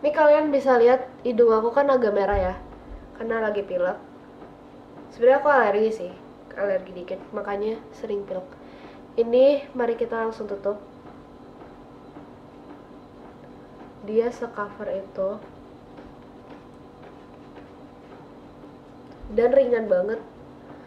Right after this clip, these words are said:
Jadi kalian bisa, misalnya kalau kalian mau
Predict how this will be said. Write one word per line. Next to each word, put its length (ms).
Jadi 160
kalian 320
bisa, 560
misalnya 400
kalau 240
kalian 400
mau 400